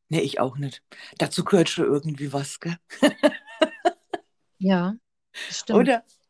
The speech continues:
Speaker 1: Ja.
Speaker 2: Ja.
Speaker 1: Ich will, ich, als, als sie das damals, äh, zu mir, ähm, äh, gesagt hat, da, ich war da ja noch viel, viel, viel, viel jünger als jetzt. Äh, Anfang der Z-, äh, war ich Anfang zwanzig. Da hab ich
Speaker 2: Ja.
Speaker 1: mir auch gedacht, und damals hab ich mir schon gedacht, „Wow,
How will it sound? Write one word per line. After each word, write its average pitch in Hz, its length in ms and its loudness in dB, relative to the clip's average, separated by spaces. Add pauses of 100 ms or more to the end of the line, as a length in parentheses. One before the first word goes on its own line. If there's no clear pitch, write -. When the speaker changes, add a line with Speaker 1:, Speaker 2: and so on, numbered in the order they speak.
(340)
Speaker 1:
Ja. 247 320 2
Speaker 2:
Ja. 190 280 2 (440)
Speaker 1:
Ich - 200 -8
will, 247 180 2
ich, 208 340 -2
als, 190 220 2
als 196 160 0
sie 214 60 -6
das 202 140 -8
damals, 208 400 0
äh, 190 240 0
zu - 180 -6
mir, 190 380 0
ähm, 170 400 -4
äh, 165 180 -2
gesagt 185 580 -12
hat, 202 240 -4 (280)
da, 180 160 -4
ich 151 160 -8
war 175 80 0
da 180 100 0
ja 175 100 0
noch 175 180 0
viel, 240 300 0
viel, 220 280 -4
viel, 208 220 -4
viel 208 200 -6
jünger 214 360 0
als 151 260 -6
jetzt. 208 420 -10
Äh, 104 140 -2
Anfang 170 640 -2
der 170 180 -2
Z-, - 180 -6
äh, 143 160 -4
war 156 100 -2
ich - 140 -8
Anfang 151 320 -10
zwanzig. 170 800 -4 (580)
Da 180 80 2
hab 175 60 4
ich 170 80 0
Speaker 2:
Ja. 175 40 0
Speaker 1:
mir - 140 -2
auch 147 80 0
gedacht, 165 360 -4
und 170 180 0
damals 226 360 4
hab 214 60 6
ich 190 80 4
mir 190 100 4
schon 185 160 -4
gedacht, 160 320 -4
„Wow, 147 420 -4